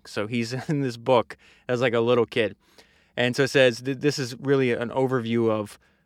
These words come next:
uh, how his father taught his son, and he does it through, like, aphorisms. Over time, Herbie turned the tricks he learned in Brooklyn into a philosophy.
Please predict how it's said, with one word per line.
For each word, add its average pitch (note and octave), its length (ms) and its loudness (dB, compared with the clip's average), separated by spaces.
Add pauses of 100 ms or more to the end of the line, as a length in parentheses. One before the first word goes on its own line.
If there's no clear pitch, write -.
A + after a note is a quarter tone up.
(120)
uh, G#2+ 220 -4
how B2+ 320 2
his B2+ 160 -6
father A2 400 2
taught C#3 400 -2 (840)
his C3+ 180 -2
son, F3 300 2
and A#2 160 -2
he A#2 60 -6
does B2 220 -2
it B2 100 -10
through, A#2+ 120 -4
like, A2+ 160 -2
aphorisms. - 560 -2 (300)
Over A#3 220 4
time, D#3 360 0 (220)
Herbie F3+ 300 2
turned F3 280 -2
the C#3 60 0
tricks - 300 -4
he G3+ 120 0
learned B2+ 320 0
in B2 140 -4
Brooklyn A2+ 480 -4 (220)
into D#3+ 300 2
a C#3+ 60 6
philosophy. - 760 -4